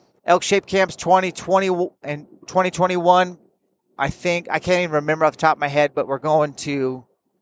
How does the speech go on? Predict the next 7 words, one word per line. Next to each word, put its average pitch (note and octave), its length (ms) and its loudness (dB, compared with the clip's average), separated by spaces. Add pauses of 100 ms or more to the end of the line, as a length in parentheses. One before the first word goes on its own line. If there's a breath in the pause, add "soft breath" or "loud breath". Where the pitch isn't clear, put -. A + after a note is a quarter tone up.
(140)
I'm C#3 100 -18
going E3+ 340 4
to E3 200 -6
Lancaster F#3 960 0 (720)
Archery G3+ 580 2 (100)
in D#3 120 -8
Pennsylvania, F#3 800 -2